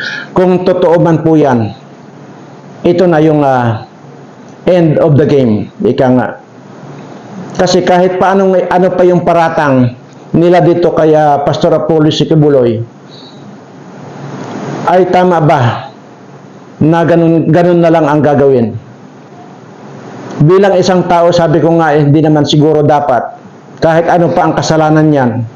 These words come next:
yung mga ibinibintang sa kanya, ibinibintang kasi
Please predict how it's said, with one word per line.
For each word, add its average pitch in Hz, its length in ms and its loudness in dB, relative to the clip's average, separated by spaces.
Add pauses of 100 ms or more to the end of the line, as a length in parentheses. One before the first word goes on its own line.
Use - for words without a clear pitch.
(880)
yung 175 240 4
mga 175 240 2
ibinibintang 170 720 2
sa 175 80 -2
kanya, 165 400 2
ibinibintang 165 880 2
kasi 147 400 2